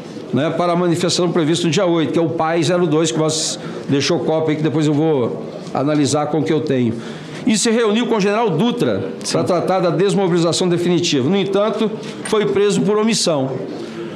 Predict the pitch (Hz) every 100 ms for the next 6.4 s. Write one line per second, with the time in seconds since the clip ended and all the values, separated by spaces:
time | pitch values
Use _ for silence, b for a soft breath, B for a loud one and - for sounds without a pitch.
0 | B B - 240 254 233 - 233 190 190
1 | 170 196 208 185 - 208 202 175 170 170
2 | 156 165 156 151 160 139 120 185 175 151
3 | - 165 185 175 160 139 170 120 208 214
4 | 180 117 185 180 170 165 131 170 165 -
5 | 165 139 165 156 - - 135 - 196 147
6 | 143 170 185 -